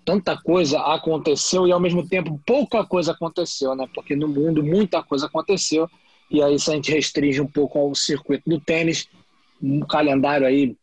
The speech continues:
muito espaçado, muito <laughs> afetado. E aí, mas vamos lá, para, para essa enrolaçãozinha e vamos dizer quem foi, na minha opinião, aí o melhor tenista. E aí eu vou levar em consideração não quem teve o seu melhor ano,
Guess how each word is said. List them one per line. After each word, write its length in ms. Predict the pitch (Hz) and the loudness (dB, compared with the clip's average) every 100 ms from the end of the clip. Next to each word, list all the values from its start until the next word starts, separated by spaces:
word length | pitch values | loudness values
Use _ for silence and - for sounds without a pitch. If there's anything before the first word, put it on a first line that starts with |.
| - | -2
muito 260 | 139 139 | -2 0
espaçado, 880 | - - 127 - 185 196 202 180 185 - | -4 -6 -4 -2 0 2 2 2 -2 -4
muito 720 | 151 160 180 190 214 208 - 190 - 202 175 | -2 2 4 4 4 2 0 -2 0 0 0
<laughs> 240 | 151 _ | -2 _
afetado. 880 | 196 190 - 165 - 175 190 185 190 | -4 -2 -4 -6 -4 -2 0 0 0
E 100 | 190 | 2
aí, 200 | 190 220 | 2 2
mas 240 | 214 196 | 0 0
vamos 200 | 233 262 | 0 0
lá, 200 | 208 156 | 2 0
para, 320 | - 175 180 | -2 -2 -2
para 220 | - 202 214 | -2 0 0
essa 160 | - | -2
enrolaçãozinha 800 | 185 208 202 180 202 170 185 226 | -4 -2 -2 -2 -6 -4 -2 -2
e 40 | 190 | -2
vamos 240 | 208 208 | -2 -2
dizer 480 | 196 165 196 202 185 _ _ _ - | -2 2 2 2 0 _ _ _ -4
quem 200 | 240 226 | -2 -2
foi, 360 | - 214 214 | -2 0 0
na 120 | 190 | 0
minha 140 | 190 202 | 0 0
opinião, 480 | 190 175 170 185 170 | 0 -2 0 0 2
aí 160 | 160 | 2
o 80 | 175 | 0
melhor 300 | 160 156 160 | 0 0 -2
tenista. 600 | - 147 165 185 - 113 _ - - _ - | -4 -2 0 0 -4 -12 _ -20 -20 _ -4
E 460 | 139 156 160 156 | 0 4 4 4
aí 160 | 156 170 | 4 2
eu 100 | 208 | 2
vou 120 | 208 | 2
levar 180 | 220 220 | 0 -2
em 40 | |
consideração 540 | 214 196 208 190 - 220 | -2 -2 -2 -2 -2 0
não 320 | 220 330 339 | 0 0 0
quem 280 | - 254 190 | -2 -4 -2
teve 340 | 226 240 202 | 0 0 2
o 80 | 208 | 0
seu 200 | - 220 | 0 0
melhor 340 | 202 175 170 | 2 2 2
ano, 520 | 156 196 202 170 151 | 2 0 0 -2 -4